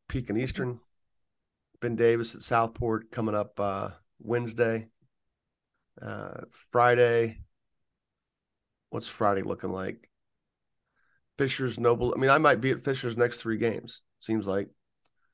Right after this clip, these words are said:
Fishers plays Noblesville Friday. That'll be a good one. Fishers plays Mount Vernon on Saturday. That'll be a good one. Cathedral Brebeuf coming up this week. Um,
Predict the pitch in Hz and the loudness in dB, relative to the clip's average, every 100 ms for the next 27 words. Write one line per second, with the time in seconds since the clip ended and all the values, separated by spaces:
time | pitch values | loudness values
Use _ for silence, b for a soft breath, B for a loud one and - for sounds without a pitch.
0 | _ _ _ _ _ 143 135 127 - 110 | _ _ _ _ _ -6 -6 0 2 2
1 | 123 127 131 120 120 123 127 127 123 120 | 2 2 2 2 2 4 4 4 2 0
2 | 123 120 113 120 113 117 113 127 123 110 | 0 -2 -2 -2 0 -2 -2 -4 -4 -10
3 | 110 131 113 110 - 120 120 117 110 104 | -6 -2 -2 -2 -2 0 2 0 -4 -4
4 | 120 117 113 117 107 107 107 113 107 104 | 0 0 2 0 0 -4 -4 -6 -6 -6
5 | 107 104 _ - - 127 117 107 101 104 | -8 -10 _ -18 -8 -4 -4 -4 -2 0
6 | 113 113 - - _ _ _ _ _ - | 0 0 -8 -20 _ _ _ _ _ -12
7 | 123 117 113 110 - 107 107 - _ _ | -6 -4 -4 -8 -4 -4 -4 -10 _ _
8 | _ _ _ _ _ _ _ _ _ - | _ _ _ _ _ _ _ _ _ -12
9 | - 107 - - | -10 -8 -10 -12